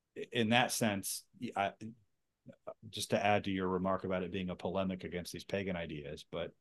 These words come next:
to Matt's point about the, uh, the slippery slope, I just want to do kind of a drive-by quick information dump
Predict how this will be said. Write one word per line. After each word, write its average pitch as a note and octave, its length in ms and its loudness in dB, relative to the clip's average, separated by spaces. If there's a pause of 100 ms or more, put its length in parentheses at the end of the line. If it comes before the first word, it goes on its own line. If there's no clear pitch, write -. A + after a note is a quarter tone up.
(760)
to C#3+ 80 8
Matt's B2 420 6 (640)
point A#2 220 4
about G2+ 300 -2
the, F#2+ 300 -2
uh, F2 240 2
the G#2 60 -2
slippery G#2 480 2
slope, A2 280 4
I A#2 100 8
just D#3+ 160 4
want E3 120 6
to C3 60 8
do B2 180 6
kind A#2+ 220 8
of G2 80 4
a G2+ 60 4
drive-by G2 1120 6 (500)
quick - 200 2
information G2 760 2
dump E2 340 -2